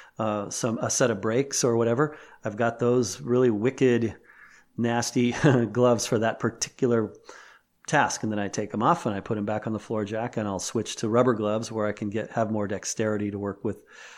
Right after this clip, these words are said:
you know, little springs or whatever I'm doing with the, with the van, small nuts and bolts and smaller tools, normal stuff versus the big,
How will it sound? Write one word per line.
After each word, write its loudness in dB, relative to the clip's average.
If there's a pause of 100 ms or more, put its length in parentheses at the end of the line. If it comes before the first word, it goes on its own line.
(200)
you 4
know, 4
little 0
springs 0
or -2
whatever -2
I'm -4
doing -4
with -12
the, -6
with -4
the -4
van, -8 (460)
small -2
nuts -6
and -4
bolts -6
and -10
smaller -4 (220)
tools, -4
normal 2
stuff -6
versus -12
the -12
big, -12